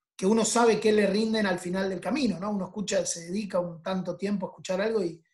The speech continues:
y después uno con eso construye algo o le da una utilidad, o a escuchar radio, digo, ¿no? Eh, actividades indudablemente estimulantes, creo que, que el periodismo tiene ese desafío.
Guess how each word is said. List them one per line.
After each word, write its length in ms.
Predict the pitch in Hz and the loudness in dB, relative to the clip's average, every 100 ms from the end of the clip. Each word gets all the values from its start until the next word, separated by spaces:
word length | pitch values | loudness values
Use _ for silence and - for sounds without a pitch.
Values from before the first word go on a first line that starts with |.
| _ _ | _ _
y 60 | 170 | -12
después 220 | 160 196 | -6 -2
uno 140 | 208 190 | 0 -2
con 140 | 180 | -4
eso 180 | 190 196 | -6 -6
construye 520 | 175 - 180 170 180 | -8 -10 -10 -8 -2
algo 340 | 208 214 196 | 0 2 0
o 100 | 170 | -2
le 100 | 160 | -4
da 100 | 165 | -4
una 120 | 180 165 | -4 -4
utilidad, 280 | - 180 277 | -6 -6 -4
o 60 | |
a 20 | |
escuchar 320 | - 202 302 - | -4 -2 -2 0
radio, 380 | 247 226 160 | 0 0 -4
digo, 180 | 160 156 - | -10 -14 -16
¿no? 300 | 214 226 160 _ _ _ _ _ _ _ | -16 -14 -18 _ _ _ _ _ _ _
Eh, 180 | - 120 117 123 _ - - _ _ _ | -20 -20 -20 -20 _ -20 -20 _ _ _
actividades 460 | 147 185 185 208 202 | -12 -4 0 0 0
indudablemente 540 | 185 190 196 196 202 | 0 0 0 -2 -2
estimulantes, 640 | - 180 175 233 202 226 226 | -4 -4 0 2 2 -2 -4
creo 160 | 196 185 | -6 -6
que, 240 | 185 160 | -8 -10
que 100 | 175 | -14
el 40 | 165 | -10
periodismo 540 | 180 214 240 233 226 | -6 -4 -2 -2 -2
tiene 200 | 220 202 | -2 -2
ese 180 | 175 - | -4 -10
desafío. 480 | 160 135 151 127 | -14 -14 -18 -20